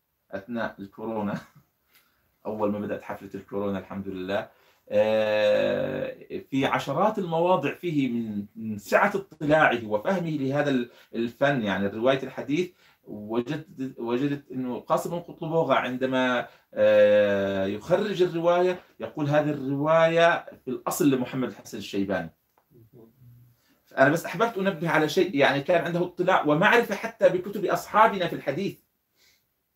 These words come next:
بحيث، آه، ينقل، آه، منها روايات عن رسول الله صلى الله عليه وسلم، وهذا قليل من الناس من ينتبه إليه. تعرفون أكثر من ألف رواية،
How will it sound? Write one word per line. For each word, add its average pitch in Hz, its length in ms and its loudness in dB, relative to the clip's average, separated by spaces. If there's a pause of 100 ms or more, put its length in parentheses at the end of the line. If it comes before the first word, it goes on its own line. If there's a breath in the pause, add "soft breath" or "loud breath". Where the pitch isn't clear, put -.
(1200 loud breath)
بحيث، 175 520 6 (520)
آه، 123 1160 6
ينقل، 180 760 2 (400)
آه، - 580 0
منها 220 520 0
روايات 196 460 4
عن 180 100 0
رسول 160 160 -2
الله 180 80 0
صلى 170 120 0
الله 160 100 4
عليه 151 100 6
وسلم، 135 300 0 (220 soft breath)
وهذا 185 280 2
قليل 208 380 0
من 247 80 2
الناس 220 320 0
من 175 140 -2
ينتبه 170 440 -2
إليه. 139 380 0
تعرفون 165 400 -2
أكثر - 500 -4
من 151 200 -8
ألف 185 240 -2
رواية، 151 420 2